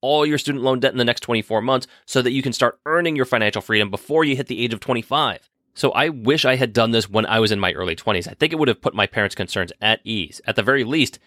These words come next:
it would have inspired confidence in them to back my decisions to pursue such a creative life, because not only would it have shown the initiative in my pursuit, but also the thought and the strategy to validate my course of direction.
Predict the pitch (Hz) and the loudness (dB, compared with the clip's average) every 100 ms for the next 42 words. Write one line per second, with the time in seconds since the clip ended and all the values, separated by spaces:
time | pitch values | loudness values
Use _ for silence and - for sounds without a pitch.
0 | _ - 135 131 117 - 127 117 117 120 | _ 0 2 2 0 2 0 0 0 0
1 | 110 - 117 113 101 104 - 95 - 95 | -2 -4 -2 -2 -2 -6 -2 -2 0 -4
2 | 90 - 156 170 151 - - 101 - 113 | -2 -4 0 0 -2 -6 -8 -8 -4 -4
3 | - 101 101 101 90 87 104 101 _ 120 | -2 -4 -4 -6 -8 -2 0 0 _ -2
4 | 135 117 131 135 135 127 123 123 - - | 0 2 2 2 2 2 2 0 -2 0
5 | 139 143 120 110 110 143 - 107 92 117 | 2 2 2 -2 0 0 0 -4 -6 -4
6 | 117 104 101 101 - 185 156 101 123 - | 0 0 -2 -6 -2 0 0 0 -4 -2
7 | 123 160 127 101 95 _ _ - 131 - | 0 0 2 0 0 _ _ -2 -2 -2
8 | - 104 120 123 110 - 120 135 143 104 | -2 0 0 -2 -4 -2 0 2 2 -2
9 | 98 - 98 98 107 98 90 - 85 - | -4 -4 -2 2 2 2 -2 -4 -6 -6
10 | 87 85 78 80 107 - - | -10 -10 -10 -2 -2 -2 -10